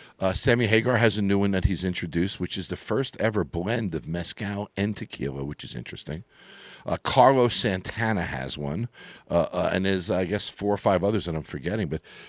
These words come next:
it's amazing how many celebrities have gotten in the tequila business. And doing some research, it's interesting. Tequila is the number one growing spirit in America,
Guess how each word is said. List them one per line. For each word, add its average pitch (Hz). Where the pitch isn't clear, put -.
it's -
amazing 104
how 92
many 104
celebrities 98
have 67
gotten 76
in 73
the 76
tequila 214
business. 76
And 71
doing 190
some -
research, 151
it's -
interesting. 104
Tequila 220
is 90
the 95
number 95
one 101
growing 92
spirit 92
in 82
America, 85